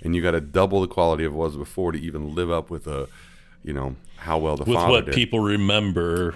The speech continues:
Speaker 1: Right,
Speaker 2: of
Speaker 1: 'cause they have that, they have that association, that mental
Speaker 2: Yeah,
Speaker 1: association.
Speaker 2: there is that. Yeah, there is that thing that, and, and it kinda always happens, I think, with, um, you know, when, uh, when a business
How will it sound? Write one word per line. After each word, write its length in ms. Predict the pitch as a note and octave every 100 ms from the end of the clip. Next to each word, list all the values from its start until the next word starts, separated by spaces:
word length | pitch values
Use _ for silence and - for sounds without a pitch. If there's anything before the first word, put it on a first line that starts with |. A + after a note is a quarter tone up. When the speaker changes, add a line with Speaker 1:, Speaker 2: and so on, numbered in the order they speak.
| -
Speaker 1:
Right, 320 | G#2+ C3 E2+
Speaker 2:
of 80 | E2
Speaker 1:
'cause 140 | A#2+ A2
they 100 | A#2+
have 100 | G#2+
that, 220 | G#2 G2+
they 100 | A#2+
have 120 | A#2
that 140 | A2 G#2
association, 760 | - A#2 A2 G#2+ F#2+ F#2+ E2+
that 140 | D#2+
mental 380 | E2+ F2 F2 E2
Speaker 2:
Yeah, 140 | F#2+ E2+
Speaker 1:
association. 440 | C#2+ F2 F2 F2+ A2+
Speaker 2:
there 120 | A#2+
is 200 | B2+ G#2+
that. 380 | A2+ G2+ E2+ -
Yeah, 260 | A2 A#2 F#2+
there 180 | G#2 A2
is 140 | A2
that 240 | G2+ F#2
thing 240 | - A2 G#2
that, 200 | F2+ -
and, 360 | A1 - C3+
and 220 | C#3+ A2 C3
it 260 | A#2+ - -
kinda 320 | E3 C#3+ -
always 340 | F#2 F2+ E2 -
happens, 480 | D#2 D#2 - C2+ C#2
I 60 |
think, 400 | - - C2 B1+
with, 220 | C2+ B1 -
um, 280 | B1+ B1+ - - - - - - - - - - - - D2 -
you 180 | F#2+
know, 140 | F2 D#2+
when, 280 | D#2+ D#2 D2
uh, 300 | C#2+ C#2 -
when 200 | F2+ F2+
a 60 |
business 1000 | D#2+ - A2 G#2 G2+ F2+ E2+ - - -